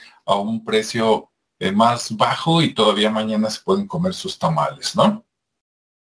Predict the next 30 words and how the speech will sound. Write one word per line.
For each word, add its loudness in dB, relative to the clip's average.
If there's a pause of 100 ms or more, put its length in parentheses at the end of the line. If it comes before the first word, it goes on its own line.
(260)
Miguel 0
es -4
un, 2
es -4
un, 2
este, -2 (320)
es 2
un 6
colega, 2
¿verdad? 2
De 0
aquí -6
también -2
de -2
la -2
ciudad 2
de 4
Guadalajara. 0 (480)
Él, 0
eh, 2
a, 4
a 2
los -6
que -4
me -4
siguen, 0
este, 0
todos 2
los 0
días, 0